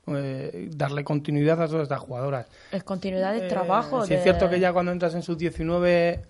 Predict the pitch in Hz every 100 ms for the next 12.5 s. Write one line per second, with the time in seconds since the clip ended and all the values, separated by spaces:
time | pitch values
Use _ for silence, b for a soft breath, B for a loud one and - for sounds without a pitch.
0 | _ - 139 139 127 139 156 - 156 143
1 | 127 147 156 160 147 143 143 143 139 151
2 | 156 147 139 131 127 127 123 - b b
3 | b b _ _ - _ _ 143 131 131
4 | 131 127 131 131 - - - - 156 147
5 | 151 165 160 147 143 143 170 151 139 143
6 | 143 139 131 139 151 170 165 147 135 135
7 | 139 139 143 131 117 104 151 147 127 -
8 | _ - _ _ _ - 143 143 160 117
9 | 120 - - 131 156 160 160 160 214 156
10 | 214 226 202 185 240 208 233 247 233 -
11 | - - 254 - 208 233 240 175 240 226
12 | 208 - 220 240